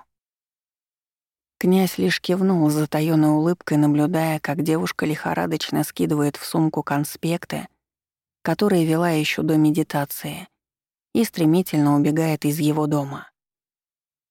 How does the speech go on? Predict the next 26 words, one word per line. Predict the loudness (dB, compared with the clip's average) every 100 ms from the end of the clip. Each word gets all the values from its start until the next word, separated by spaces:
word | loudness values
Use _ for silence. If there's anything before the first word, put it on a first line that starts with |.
| _ _ -2
Дверь | 0 2 2
уже | 2 0
давно | 2 2 2
захлопнулась | 0 -2 -2 0 2 2 2 0
за |
спиной | -4 0 2 4
малышки | 2 0 -2 -2 -4
Брауни, | -2 -2 -2 -4 -8 -16 _ _ _ _ _ _ _ _
а | -6
Фейри | 0 2 2 0
все | 0 2
еще | 2 0 -2
сидел | -2 0 0 -2
в | -4
кресле | -2 -2 -2 -2 -2
и |
посасывал | -2 -6 -6 -8 -4 -2 0 2
мундштук, | 0 -2 -6 -8 -10 -12 -20 _ _ _ _ _ _
а | -2
на | 2 2
его | 2 2 0
узких | -2 -2 -2 0
губах | 0 0 -4 -4
играла | -4 -2 0 -2
загадочная | -2 -2 -2 -4 -4 -2 0
улыбка. | 0 0 -4 -10 -14 -14